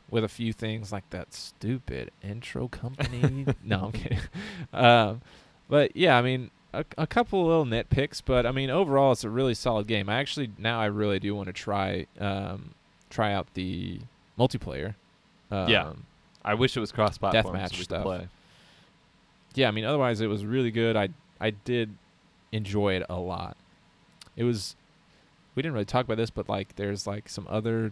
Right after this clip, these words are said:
Speaker 1: Doomslayers that kinda show up a couple times
Speaker 2: Yeah, I guess that's
Speaker 1: in the
Speaker 2: true.
Speaker 1: game, which
Speaker 2: Yeah.
Speaker 1: was, like, also really interesting. I was like, "Oh, is this, like, did it, does he get reincarnated, or how
Speaker 2: Right.
Speaker 1: does this really work?" Which didn't, I don't think it ever answered that question, but yeah, it was, um,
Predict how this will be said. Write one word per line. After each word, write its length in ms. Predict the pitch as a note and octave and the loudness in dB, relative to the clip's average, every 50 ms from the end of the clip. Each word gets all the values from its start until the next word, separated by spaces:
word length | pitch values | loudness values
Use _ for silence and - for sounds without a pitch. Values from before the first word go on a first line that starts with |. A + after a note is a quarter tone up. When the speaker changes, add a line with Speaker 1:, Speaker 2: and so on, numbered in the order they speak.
| G2 - | -4 -8
Speaker 1:
Doomslayers 600 | A2 G#2+ A2 A2+ - - A#2+ A#2 A#2+ B2 B2 - | -8 -8 -8 -8 -8 -4 -2 -2 -2 -2 -2 -4
that 120 | C3 B2+ | -8 -10
kinda 200 | - - C#3 C#3 | -8 -8 -8 -6
show 240 | B2+ - - B2+ C3 | -6 -6 -4 -2 -2
up 140 | C#3 - - | -2 -2 -4
a 40 | D3 | -10
couple 240 | - - C#3 - C#3 | -8 -8 -6 -6 -6
times 600 | - - C#3 C#3 C#3+ D3 D3 C#3+ C3+ - - - - | -6 -6 -6 -6 -6 -6 -8 -10 -12 -12 -16 -14 -6
Speaker 2:
Yeah, 140 | C3+ C#3+ C#3+ | -2 -2 -2
I 80 | C#3 | 0
guess 180 | C3 C#3 C#3+ - | -2 -4 -8 -8
that's 100 | - - | -6 -4
Speaker 1:
in 140 | C#3 C#3+ D3 | -4 0 0
the 80 | C#3+ | -2
Speaker 2:
true. 80 | - G2+ | -2 0
Speaker 1:
game, 360 | B2 C3+ C#3 D3 D3+ D3+ D#3 C#3+ | -2 0 0 0 -2 -2 -4 -4
which 120 | B2 A2 G#2 | -4 -2 -2
Speaker 2:
Yeah. 60 | - | 0
Speaker 1:
was, 160 | C3+ B2 A#2 | 0 0 0
like, 460 | B2 B2 B2 B2 - - - - - - - | 2 2 0 0 -2 -6 -18 -18 -18 -12 -6
also 480 | - A2 A2+ - - B2+ A2+ A#2 A2+ G#2+ G#2+ | -2 -2 -2 -2 0 -2 0 0 0 -2 -2
really 320 | G#2+ A2+ A#2 A#2 A2+ A2 | -2 0 2 2 2 0
interesting. 340 | A2 A2 - A#2+ - - A#2+ A#2+ | -2 -6 -8 -12 -12 -10 -10 -8
I 20 | |
was 100 | A2+ G#2 | -6 -6
like, 140 | G#2+ G2+ - - | -6 -6 -6 -6
"Oh, 260 | - C#3 C3+ F#2 F#2 D#2+ | -4 -4 -2 -2 -4 -6
is 120 | G2 G2+ | -8 -8
this, 160 | G#2 G2 - - | -10 -14 -10 -10
like, 300 | F2+ D2 D2 - - _ _ _ _ _ _ _ _ _ _ _ _ _ _ _ _ _ _ _ _ _ _ | -10 -10 -10 -14 -20 _ _ _ _ _ _ _ _ _ _ _ _ _ _ _ _ _ _ _ _ _ _
did 160 | - F2+ - | -18 -14 -12
it, 140 | D#2+ A#1+ - | -12 -12 -12
does 180 | - F#2+ G2 | -12 -12 -10
he 80 | G2+ G2 | -10 -12
get 220 | - D2+ C#2 - | -10 -10 -12 -10
reincarnated, 680 | - G#2 G2+ G2 G2+ - - A#2 A2+ A2+ B2 B2 A#2+ A2+ | -10 -10 -10 -10 -12 -10 -8 -8 -6 -6 -6 -6 -6 -6
or 180 | A2 G2+ G2+ G#2 | -6 -6 -6 -6
how 140 | G#2 G#2 G2+ | -4 -2 0
Speaker 2:
Right. 200 | G#2 G2+ F#2+ F#2 | 2 2 2 0
Speaker 1:
does 100 | F2+ - | -2 -4
this 280 | G2+ G#2+ - - - | -8 -8 -8 -10 -8
really 180 | G2 G#2+ G#2 G#2 | -6 -4 -2 -2
work?" 240 | G#2+ G#2+ A2 - - | -2 -4 -6 -6 -8
Which 240 | G#2 E2+ - - G#2+ | -10 -10 -10 -10 -8
didn't, 300 | A2 A2+ A2 G#2 G2 - _ - | -8 -8 -8 -8 -14 -16 _ -10
I 80 | A2+ | -10
don't 120 | A2+ A2+ - | -8 -8 -8
think 100 | - A2+ | -4 -2
it 60 | G#2 G#2+ | 0 0
ever 160 | G#2+ G2+ D2 | 0 0 -2
answered 300 | F2 G#2 G2+ - - G#2 | -4 -8 -8 -8 -4 -4
that 140 | G#2 G#2+ - | -4 -2 0
question, 340 | - C3+ C3 - - B2+ A2 | 0 0 0 0 -4 -6 0
but 220 | G#2+ G2+ E2+ - - | 0 0 0 0 0
yeah, 240 | D3 D#3 B2+ G#2 | 2 4 4 4
it 60 | A2 G#2+ | 4 2
was, 260 | B2 A#2 G#2+ - A2+ | 0 -2 -4 -4 -4
um, 320 | A2 G#2 F#2+ F#2+ - - | -4 -4 -4 -6 -8 -12